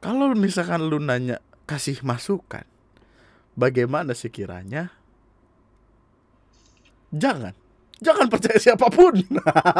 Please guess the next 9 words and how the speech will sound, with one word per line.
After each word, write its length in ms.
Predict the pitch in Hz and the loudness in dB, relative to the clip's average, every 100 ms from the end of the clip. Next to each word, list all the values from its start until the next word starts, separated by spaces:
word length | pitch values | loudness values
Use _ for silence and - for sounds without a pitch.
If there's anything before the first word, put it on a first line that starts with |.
| 196 175 147 156 147 | 6 6 4 4 4
<laughs> 1160 | 151 151 160 165 160 160 - - - - 403 | 0 0 0 0 -2 -2 -4 -20 -12 -6 0
Cara 200 | 196 196 | 4 4
terbaik 400 | 190 196 208 233 214 | 6 6 8 8 6
untuk 240 | 208 214 196 | 2 2 0
menceritakan 880 | 190 185 185 190 180 175 180 180 | -2 0 2 4 4 4 4 2
sesuatu 320 | 165 170 165 170 | 4 4 6 4
yang 160 | 156 | 4
tidak 240 | 165 196 180 | 2 2 4
seharusnya 640 | 170 151 151 - 160 | 6 6 4 2 0